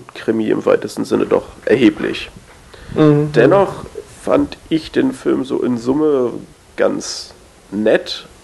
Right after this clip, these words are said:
Speaker 1: äh, also ich wurde schon ganz gut unterhalten, aber ja, der Film eben ohne diese drei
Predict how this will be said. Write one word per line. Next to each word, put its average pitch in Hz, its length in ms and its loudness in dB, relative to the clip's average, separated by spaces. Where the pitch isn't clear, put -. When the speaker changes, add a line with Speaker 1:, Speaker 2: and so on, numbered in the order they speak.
Speaker 1:
äh, 110 600 0
also 117 300 2
ich - 180 -8
wurde 120 160 0
schon 117 160 -4
ganz 113 200 -2
gut - 180 -6
unterhalten, 113 720 0
aber 113 520 4
ja, 101 320 2
der 127 180 2
Film 139 400 0
eben 120 240 -2
ohne 131 240 2
diese 127 280 -6
drei 117 640 0